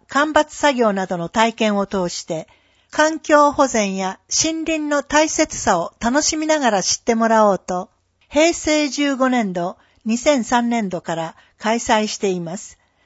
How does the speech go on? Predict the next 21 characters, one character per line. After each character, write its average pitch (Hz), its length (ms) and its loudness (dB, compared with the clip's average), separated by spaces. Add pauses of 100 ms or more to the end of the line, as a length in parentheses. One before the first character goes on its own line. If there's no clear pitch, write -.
(400)
今 233 160 -2
年 294 340 0
は 240 320 4
八 226 320 -6
月 311 300 0
二 311 160 -2
十 214 320 -2
七 - 240 -6
日 247 260 -4
に 185 140 -4
開 220 240 0
催 214 240 0
さ 202 160 -2
れ 196 80 -4
た 180 160 -4
こ 202 100 -6
の 196 140 -2
ツ 202 200 -2
ア 180 100 0
ー 165 60 -6
に、 156 240 -12